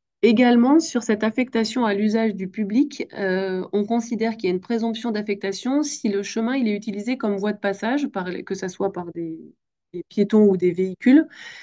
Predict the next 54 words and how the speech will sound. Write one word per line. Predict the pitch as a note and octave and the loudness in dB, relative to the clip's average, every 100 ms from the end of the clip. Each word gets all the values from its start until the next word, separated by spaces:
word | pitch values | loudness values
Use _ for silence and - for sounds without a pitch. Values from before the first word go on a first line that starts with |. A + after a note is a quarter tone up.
| - - | -10 0
Par | F#3 | 4
exemple, | F#3 F#3 A#3 C4+ | 6 6 6 6
s'il | B3+ A3 G3 | 6 4 4
relie | F#3+ G#3 A3+ | 6 4 4
deux | A3 A#3 | 4 2
communes. | B3 A#3+ G3+ F#3 - | 2 2 0 -4 -6
Quand | F#3 F3+ | -8 -2
on | F#3+ | 0
a | F#3+ | 2
un | F#3+ F3+ | 2 0
chemin | - G#3+ A3 | 0 0 0
qui | G3+ | 0
relie | F#3 F#3 F#3+ | 0 0 0
deux | F#3+ G3 | -4 -2
communes | G3+ G3+ G#3+ | -2 0 0
et | G3 | 0
que | E3 | -2
des | E3+ F3 | -4 -4
piétons | F#3 F#3+ G3 | -6 -6 -6
peuvent | F#3 E3 | -6 -6
l'em-, | E3+ - | -6 -4
le, | D#3+ E3+ D3+ A2+ - - | -4 -2 -6 -8 -12 -10
l'emprunter, | E3 E3+ - F3 G3 B3+ C#4+ - - - _ _ | -8 -8 -2 0 4 2 0 -10 -20 -20 _ _
euh, | F#3 E3+ E3 D#3+ - | -2 0 2 2 2
il | G3+ G3+ | 2 2
est | |
présumé | G3+ G#3+ G3+ G3+ | 4 2 2 0
affecté | F#3+ F#3+ F#3 - G3+ | 0 -2 -4 2 2
à | F3 | 2
l'usage | F3+ F#3 F#3+ | -2 -2 -2
du | F#3 F3+ | -4 -8
public | E3+ F3+ B3 C4 - | -10 0 0 0 -4
et | F#3+ G3+ | 2 2
dans | G3 | 2
ce | F#3 | 0
cas, | - G#3+ | -2 -2
il | G#3+ | -2
pourrait | - F3+ F3+ | -4 -6 -4
rentrer | F3 E3+ G#3+ | -4 -6 -6
dans | G3+ | -2
la | F3+ | -2
catégorie | E3+ D#3+ E3 E3+ G#3+ | -4 -6 -4 0 0
des | G3+ | 0
chemins | G3 F#3+ | -2 -2
ruraux. | F#3+ E3+ - _ _ _ _ _ _ _ _ _ _ _ _ - | 0 -2 -6 _ _ _ _ _ _ _ _ _ _ _ _ 0
De | F#3+ | 4
la | F#3 | 4
même | F#3+ | 4
manière, | F#3 F3+ G#3 A#3+ | 2 4 4 2
si | - G#3+ | -4 -4
la | F3+ | -2
commune, | E3+ A3 A3 A3 G#3+ - | -2 -2 0 2 0 -2
elle, | F3 E3+ | -2 -2
euh, | D#3+ E3 D#3+ D#3+ D#3+ - | -2 -6 -8 -8 -10 -12